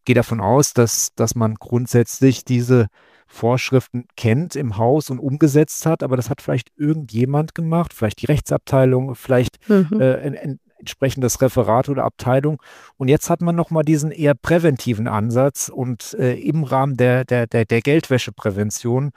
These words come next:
Speaker 1: und dass man das, äh, miteinander verknüpft, dass man nicht redundante Reporting-Wege hat, aber der Superbeauftragte müsste zumindest aus einer präventiven Brille Ahnung haben und wissen, was an ihn zugeleitet wird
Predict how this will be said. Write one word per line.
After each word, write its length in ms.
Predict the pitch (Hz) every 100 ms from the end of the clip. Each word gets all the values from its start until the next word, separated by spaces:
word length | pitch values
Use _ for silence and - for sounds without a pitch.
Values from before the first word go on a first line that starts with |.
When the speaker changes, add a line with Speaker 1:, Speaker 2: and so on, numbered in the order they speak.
| - _ _ _
Speaker 1:
und 120 | 123
dass 120 | 123 139
man 100 | 131
das, 320 | 143 - - -
äh, 160 | 135 -
miteinander 480 | 147 139 139 139 139
verknüpft, 460 | - 143 143 123 -
dass 120 | -
man 280 | 113 123 - _ -
nicht 300 | 147 143 -
redundante 500 | 131 127 120 147 135
Reporting-Wege 760 | 117 - 110 113 117 107 110 107
hat, 160 | 123
aber 160 | 135 117
der 120 | 117
Superbeauftragte 840 | 110 - 131 131 123 - 117 -
müsste 240 | 117 127 117
zumindest 340 | - 117 -
aus 180 | 110 -
einer 200 | 135 101 - _ _
präventiven 720 | - 165 160 113 - 107 101
Brille 360 | - 104 95 95 _ _ _ _ _ _ _ _
Ahnung 400 | 104 127 151 151
haben 400 | 139 151 175 175 - _ -
und 160 | 113
wissen, 360 | - 127 156 151 - - _
was 240 | 117 127 -
an 100 | 117
ihn 140 | 117
zugeleitet 680 | - 135 147 135 143 156 -
wird 260 | 147 160